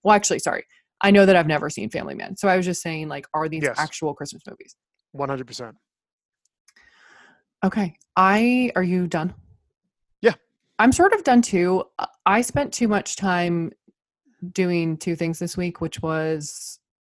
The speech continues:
Speaker 1: watching a ton of Y A content and also listening to Taylor Swift's Evermore. Um, I have not consumed the amount that I normally do of television. I actually was going to do something that I decided I'm gonna keep for next week. So,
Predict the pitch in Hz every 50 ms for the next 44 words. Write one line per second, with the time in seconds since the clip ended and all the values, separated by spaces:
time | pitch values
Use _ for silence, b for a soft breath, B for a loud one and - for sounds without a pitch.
0 | _ _ _ _ _ _ 165 170 160 160 156 - 165 165 160 156 151 - - 160
1 | 156 - 170 160 165 156 147 156 156 156 156 151 151 156 156 160 156 - - -
2 | 170 165 160 - 175 165 - - 165 160 - 156 156 - 170 160 156 156 - -
3 | 160 160 156 151 165 - - 160 143 151 147 - 143 143 139 - - - - -
4 | _ - 156 160 160 160 165 160 165 170 175 165 - _ _ _ _ _ _ _
5 | _ _ _ _ _ _ _ _ _ _ - 180 175 170 165 165 - 175 180 175
6 | 175 175 170 170 - - - 170 - - - 165 156 156 151 151 147 143 - -
7 | - - 170 170 160 156 151 156 160 151 143 - - - 165 170 160 156 156 156
8 | 156 156 156 151 151 156 147 - - - _ - 180 165 175 185 185 180 127 175
9 | 170 - 190 175 175 180 175 165 180 180 180 - - 160 185 - - 208 196 175
10 | - - 175 170 170 - 165 151 160 151 - 175 165 - 175 170 175 185 175 -
11 | - 214 233 285 - - 147 147 147 156 165 170 - 180 180 185 196 208 202 -
12 | 170 151 220 - - - - 170 160 165 170 170 165 - - 214 240 262 254 -
13 | - - - - - - - _ - - - - - 277 226 151 131 101 151 180
14 | 226